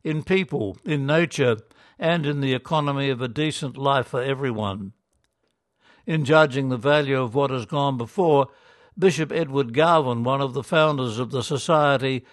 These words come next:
suggested a credible criteria when he reflected,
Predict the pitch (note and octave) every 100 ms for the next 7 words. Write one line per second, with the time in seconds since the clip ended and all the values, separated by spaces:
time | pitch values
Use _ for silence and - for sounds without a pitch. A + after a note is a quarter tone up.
0 | _ _ _ - C3+ D3 E3+ - D3+ C#3
1 | C3+ F3+ F3 D3+ C#3 B2 C#3+ C#3 C3+ E3
2 | D#3+ C#3 C3 C3 C3 C#3 B2+ C3+ E3+ D#3+
3 | _ D3 C3+ A#2